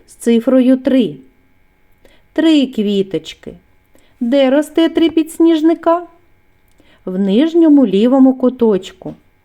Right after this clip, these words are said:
Скільки підсніжників виросте в кучугурі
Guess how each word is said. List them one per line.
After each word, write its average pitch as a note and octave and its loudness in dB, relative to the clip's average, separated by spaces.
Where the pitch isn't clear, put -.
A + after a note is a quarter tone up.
Скільки D3+ -8
підсніжників D#4 0
виросте A3 0
в C4 -6
кучугурі G#3+ -2